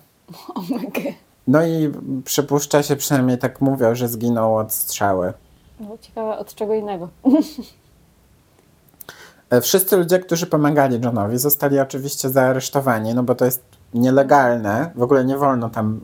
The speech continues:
Speaker 2: być. Sentinelczycy oczywiście nie zostali pociągnięci do żadnej odpowiedzialności, no bo nie powinni.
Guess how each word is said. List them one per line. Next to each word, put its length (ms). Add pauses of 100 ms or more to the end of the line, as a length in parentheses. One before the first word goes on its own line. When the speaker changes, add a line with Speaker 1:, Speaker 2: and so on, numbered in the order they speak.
Speaker 2:
być. 480 (200)
Sentinelczycy 840
oczywiście 500
nie 140
zostali 460
pociągnięci 640
do 120
żadnej 280
odpowiedzialności, 1000
no 120
bo 140
nie 120
powinni. 760